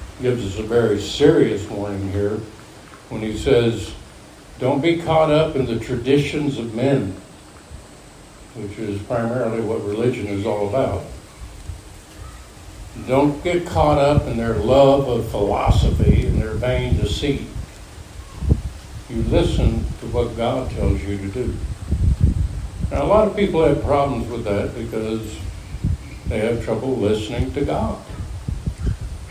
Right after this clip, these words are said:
The fault there is not God's. He's continually talking to you daily, minute by minute,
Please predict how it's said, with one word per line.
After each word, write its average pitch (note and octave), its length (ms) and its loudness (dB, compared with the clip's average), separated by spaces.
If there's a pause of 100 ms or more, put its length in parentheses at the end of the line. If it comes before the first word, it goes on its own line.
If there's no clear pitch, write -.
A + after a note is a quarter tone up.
(500)
The A#2+ 100 -4
fault G3 440 4
there A2+ 320 2 (1120)
is A#2+ 160 -6
not C3 240 2
God's. A#2 400 0 (1120)
He's D3+ 260 4
continually D3+ 680 4
talking C#3 580 -2
to B2+ 140 0
you F#2+ 260 -4 (760)
daily, A#2 460 0 (840)
minute C#3 300 4
by B2 180 4
minute, A#2 320 -2